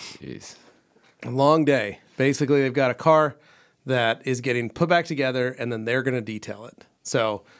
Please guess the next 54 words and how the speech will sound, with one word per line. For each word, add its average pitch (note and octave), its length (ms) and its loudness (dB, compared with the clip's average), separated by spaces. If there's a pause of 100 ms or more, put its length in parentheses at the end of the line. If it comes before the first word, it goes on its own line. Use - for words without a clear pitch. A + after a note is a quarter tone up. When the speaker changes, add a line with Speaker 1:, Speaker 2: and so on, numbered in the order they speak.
(200)
Speaker 2:
um, A2 560 -6
hopefully D#3+ 400 2
they C#3+ 140 2
get C3+ 120 0
it C3+ 60 0
all A2+ 160 -2
done, D3 240 2
and D3 80 -2
maybe B2+ 220 -2
they B2+ 100 0
get A#2 160 -6
some A2+ 140 -8
sleep D#3 260 -4
tonight. D#3 480 -2 (320)
Uh, A#2+ 240 0
and A#2+ 120 -2
then C3 80 0
Speaker 1:
Hopefully. E3+ 220 2
Speaker 2:
later G3+ 240 2
on, F3 300 2
uh, C#3+ 540 0
at C3+ 80 -8
the C3+ 40 -4
beginning D#3 260 0
of F3 60 0
the E3 80 2
week, E3+ 220 -2
they're D#3+ 160 2
gonna D3+ 160 0
be C#3 240 0
headed C3+ 280 0
over C3 180 0
to, B2+ 360 -2
over C3 160 0
the B2 60 -2
weekend C3 380 0
and, A#2+ 160 -4 (120)
and A2+ 120 -4
the A2 40 -8
beginning C3+ 200 2
of C#3 60 4
the C#3 80 2
week, - 100 -20 (320)
they're C#3+ 100 2
gonna C#3+ 80 6
be C3 80 4
headed B2+ 180 2
over B2+ 140 2
to B2 60 0
the C3+ 140 -12
O C3 120 4
G, B2 300 -2
uh, A2+ 400 0
compound, C#3 600 2